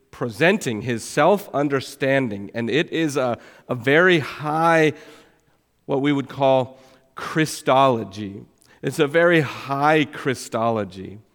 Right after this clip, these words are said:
and wouldn't it be? He himself not only decides who enters the kingdom on the last day, but also who will be banished from his presence,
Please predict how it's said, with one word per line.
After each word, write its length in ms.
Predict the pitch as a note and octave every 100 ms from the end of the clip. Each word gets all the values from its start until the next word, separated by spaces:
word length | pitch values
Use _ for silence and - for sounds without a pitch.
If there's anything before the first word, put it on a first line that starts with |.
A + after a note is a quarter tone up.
| _
and 240 | - C3+ B2
wouldn't 380 | C#3 D3 B2 A#2+
it 240 | G2+ -
be? 440 | A#2+ G#2+ - - _ _ _ _ _ _ _ _ _ _ _ _ _ _ _
He 280 | F#3+ G#3
himself 680 | F#3 D#3+ - - G3 G#3 -
not 300 | C3+ D3 E3
only 560 | B2+ D3 F#3 E3 C3+ - - - C3 A2+
decides 880 | D3 - - D#3 F3+ F#3+ C#3+ A2 - - _ _ _ _ -
who 300 | F3+ G3 -
enters 520 | D3 F#3+ - G3 C#3+
the 120 | A2+ C3+
kingdom 520 | - G3 A#3+ F3+ B2+
on 120 | A2+
the 100 | G#2+
last 380 | G#2 G2 - -
day, 400 | G#2+ G#2 F#2+ A2 _ _ _ _ _
but 180 | D#3+ E3+
also 560 | - F#3 A3+ - A#3+ C#3+
who 160 | F3+
will 240 | F3+ E3+ D3+
be 180 | D3+
banished 680 | C#3 A2 D3 G3 A#3+ D#3 -
from 220 | D#3+ D3
his 200 | C#3+ A#2+
presence, 840 | - E3+ A3+ A3+ C#3+ E3+ - -